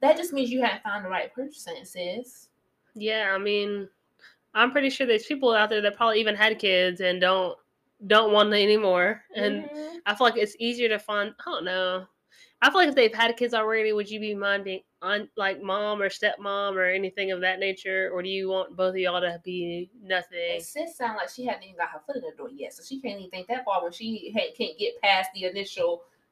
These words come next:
Speaker 1: couple of dates of her saying, "I don't wanna have kids," and these men getting turned off. I feel like if they get turned off, that's fine, that's great.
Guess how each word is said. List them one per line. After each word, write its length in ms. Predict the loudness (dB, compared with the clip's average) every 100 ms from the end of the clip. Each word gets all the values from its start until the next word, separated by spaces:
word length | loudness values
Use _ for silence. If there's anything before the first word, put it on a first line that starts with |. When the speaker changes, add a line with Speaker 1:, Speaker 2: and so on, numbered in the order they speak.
| 2
Speaker 1:
couple 240 | 2 4
of 100 | 2
dates 360 | 6 6 4 -4
of 140 | -2
her 180 | 2 0
saying, 280 | 0 -2 0
"I 120 | 2
don't 220 | 2 2 2
wanna 500 | 0 0 0 -2 -4
have 360 | 0 2 2 2
kids," 380 | 6 6 4
and 100 | -6
these 180 | -10 -10
men 260 | -8 -8 -6
getting 180 | -8 -6
turned 260 | -6 0
off. 260 | 2 2 2 -8 -10 -8
I 100 | 0
feel 100 | 0
like 100 | 0
if 40 |
they 120 | -4
get 180 | -4 -4
turned 180 | -4 -2
off, 140 | 0 0
that's 240 | -4 -4
fine, 360 | 0 0 0 -2
that's 180 | -6 -6
great. 420 | 0 0 0